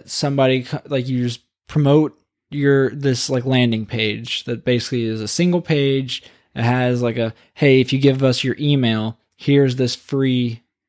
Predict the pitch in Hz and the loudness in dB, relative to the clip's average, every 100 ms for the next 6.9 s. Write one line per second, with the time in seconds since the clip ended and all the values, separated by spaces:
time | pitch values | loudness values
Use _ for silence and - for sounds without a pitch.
0 | _ _ 131 120 113 - _ _ _ - | _ _ -4 -2 -2 -8 _ _ _ -8
1 | 135 - 143 127 165 151 170 160 - - | -6 -4 -2 2 2 4 2 2 -2 0
2 | 156 143 135 123 - 127 127 110 - - | 2 4 2 2 -2 -2 0 -2 -4 -20
3 | - 139 120 113 120 117 110 117 107 - | -8 -2 0 0 0 0 -2 -6 -8 -10
4 | _ 127 120 120 117 117 120 113 120 113 | _ -10 -6 -6 -6 -4 -4 -2 -2 -2
5 | 110 _ _ - 131 131 147 139 123 - | -6 _ _ -6 -2 2 2 2 -4 -2
6 | 143 135 131 123 120 117 113 113 | 2 4 4 4 2 2 0 -4